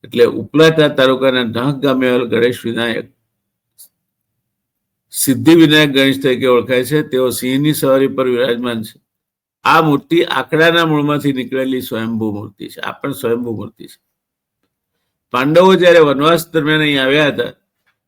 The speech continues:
ત્યારે ગણપતિના દિવ્ય સ્વરૂપથી પ્રભાવિત થઈ મહાપૂજા કરી હતી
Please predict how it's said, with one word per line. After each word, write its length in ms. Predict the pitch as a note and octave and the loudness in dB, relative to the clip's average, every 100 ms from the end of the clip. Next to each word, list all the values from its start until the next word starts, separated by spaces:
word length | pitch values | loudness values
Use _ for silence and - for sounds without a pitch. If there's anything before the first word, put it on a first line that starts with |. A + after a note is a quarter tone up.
| _ | _
ત્યારે 260 | C3 C#3 C#3+ | -2 -2 -2
ગણપતિના 680 | B2+ A#2+ C3+ D#3 D#3 D3+ | -2 -4 -6 -4 -4 -4
દિવ્ય 320 | C3+ C#3+ D#3+ | -4 -2 0
સ્વરૂપથી 460 | E3 D#3 C#3 C#3 C#3+ | -2 -2 -4 -4 -8
પ્રભાવિત 580 | C3+ B2+ B2 C#3 D3 D3 | -6 -4 -2 -2 -2 -6
થઈ 100 | B2+ | -8
મહાપૂજા 560 | A#2 A#2+ B2 C3+ B2+ | -6 -6 -6 -4 -4
કરી 340 | A#2+ A#2+ A2+ A2 | -4 -4 -8 -8
હતી 200 | - | -12